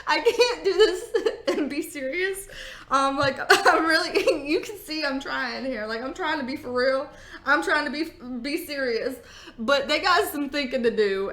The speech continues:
And I don't know necessarily in regards to what, but the near future looks like, looks like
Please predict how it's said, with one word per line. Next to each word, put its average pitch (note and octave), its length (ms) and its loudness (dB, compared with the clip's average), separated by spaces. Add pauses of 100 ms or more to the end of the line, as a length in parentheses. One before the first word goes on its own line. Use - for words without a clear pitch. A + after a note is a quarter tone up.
(120)
And B3+ 140 2
I B3+ 120 4
don't D4+ 180 0
know D#4+ 160 2
necessarily D#4 760 -2
in C#4+ 80 -4
regards C4+ 500 0
to C4 80 -4
what, C4 280 2
but - 160 -4
the B3+ 80 -2
near D4+ 260 0
future F4+ 400 0
looks C4 280 -6
like, C4 400 -6 (360)
looks C#4+ 320 -6
like C4+ 280 -2